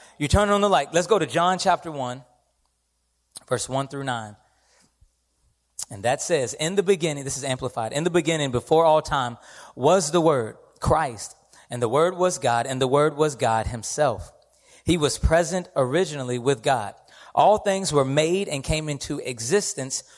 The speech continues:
through him, and without him was not even one thing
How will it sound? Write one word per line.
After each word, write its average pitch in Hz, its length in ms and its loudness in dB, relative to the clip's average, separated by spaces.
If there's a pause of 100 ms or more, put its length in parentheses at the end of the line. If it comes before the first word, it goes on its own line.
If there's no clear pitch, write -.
(160)
through 208 260 0
him, 190 380 2
and 156 220 -4
without 196 600 2
him 147 240 -8
was 151 220 0
not 175 300 -2
even 160 400 -8
one 233 260 0
thing 135 360 -10